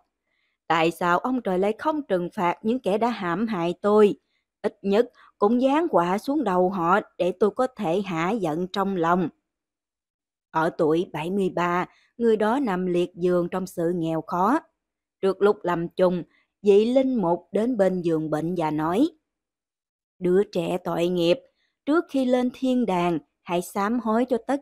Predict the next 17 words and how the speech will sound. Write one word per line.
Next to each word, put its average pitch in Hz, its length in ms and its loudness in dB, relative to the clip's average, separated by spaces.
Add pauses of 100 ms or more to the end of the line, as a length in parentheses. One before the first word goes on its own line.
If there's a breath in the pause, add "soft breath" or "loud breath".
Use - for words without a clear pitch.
(120)
cả 175 200 -2
những 220 260 -2
tội 170 260 -2
lỗi 180 400 2
con 190 220 -4
đã 170 120 -4
mắc 226 240 -4 (120)
phải 170 300 -4
trên 190 260 0
đời." 170 320 4 (1200)
Ngay 269 300 2
cả 196 240 0
khi 226 220 2
sắp 262 200 -6 (120)
chết, 269 280 4 (300 soft breath)
người 220 140 4
đó 233 200 2